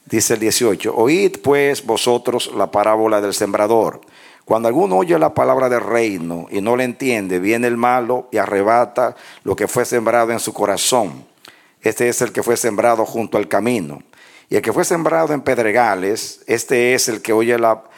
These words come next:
la palabra y al momento la recibe con gozo, pero no tiene raíz en sí, sino que es de corta duración,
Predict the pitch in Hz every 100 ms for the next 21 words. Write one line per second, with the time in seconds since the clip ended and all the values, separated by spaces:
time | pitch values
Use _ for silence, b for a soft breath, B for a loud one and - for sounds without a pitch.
0 | B - 104 - 117 117 101 92 92 -
1 | 101 104 110 123 160 170 143 120 107 135
2 | 123 113 110 104 139 127 - - - _
3 | B B B B _ 107 117 123 143 170
4 | 160 156 135 127 147 139 120 - 117 104
5 | 92 - 110 78 - 95 107 120 - 117
6 | 120 123 123 - 110 - 165 - - 117
7 | 107 98 - 127 85 95